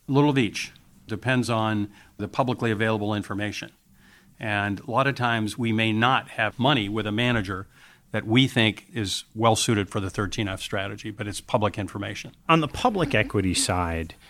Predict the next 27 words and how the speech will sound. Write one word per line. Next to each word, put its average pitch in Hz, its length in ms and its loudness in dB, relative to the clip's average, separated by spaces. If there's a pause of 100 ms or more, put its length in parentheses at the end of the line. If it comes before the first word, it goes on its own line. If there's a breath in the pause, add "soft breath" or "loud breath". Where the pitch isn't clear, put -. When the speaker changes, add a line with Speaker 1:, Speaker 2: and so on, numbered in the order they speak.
(120)
Speaker 2:
so 104 300 6
we 90 140 -2
start 131 360 4
with 120 120 0
the 104 120 4
index, 101 640 6
you 92 80 -4
get 123 240 2
to 123 80 4
factors, 101 1080 2 (440 loud breath)
a - 20 0
little 131 180 6
enhancement 110 760 4
to 104 80 -4
thirteen 107 420 -2
Fs, 120 480 2 (320)
active 104 300 2
manager 101 400 2
cheaply. 104 560 0 (920 loud breath)
What's 135 200 2
the 113 120 2
vision 101 480 6
going 98 240 4
forward 95 500 2
for - 120 -2
public 80 360 -4
equities? - 480 -12